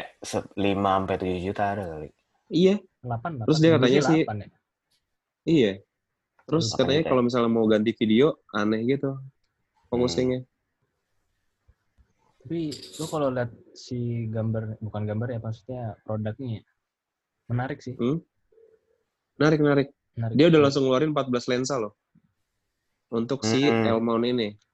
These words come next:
Speaker 2: Untuk si L mount
Speaker 1: Hmm.
Speaker 2: ini. Nah,
Speaker 1: Karena
Speaker 2: kalau dia
Speaker 1: emang
Speaker 2: mau pakai
Speaker 1: peruntukannya
Speaker 2: lensanya
Speaker 1: untuk
Speaker 2: dia,
Speaker 1: videographer lah ya.
Speaker 2: betul. Dia bisa
Speaker 3: Oke.
Speaker 2: pakai cinema lensnya dia,
Speaker 1: Ya.
Speaker 2: pakai mounting converter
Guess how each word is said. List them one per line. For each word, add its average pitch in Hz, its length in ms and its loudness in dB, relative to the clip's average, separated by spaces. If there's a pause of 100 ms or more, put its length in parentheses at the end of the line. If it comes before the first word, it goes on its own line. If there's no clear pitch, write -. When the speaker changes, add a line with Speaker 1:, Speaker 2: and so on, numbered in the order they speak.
(120)
Speaker 2:
Untuk 113 220 -8
si 110 100 -2
L 110 140 2
mount 104 180 2
Speaker 1:
Hmm. 113 60 0
Speaker 2:
ini. 110 120 -2 (1400)
Nah, 110 160 6
Speaker 1:
Karena 117 60 6
Speaker 2:
kalau 107 100 8
dia 110 120 8
Speaker 1:
emang 110 120 4
Speaker 2:
mau - 80 2
pakai 113 160 4
Speaker 1:
peruntukannya 110 160 6
Speaker 2:
lensanya 101 240 4
Speaker 1:
untuk 110 160 0
Speaker 2:
dia, 104 80 0
Speaker 1:
videographer 101 480 2
lah 85 160 0
ya. 80 140 -8 (680)
Speaker 2:
betul. 98 720 2
Dia 113 140 2
bisa 127 240 2
Speaker 3:
Oke. 113 80 -2
Speaker 2:
pakai 113 180 0
cinema 107 520 0 (100)
lensnya 104 320 -2
dia, 101 240 2
Speaker 1:
Ya. - 720 -12
Speaker 2:
pakai - 240 0
mounting 113 560 2
converter 120 500 0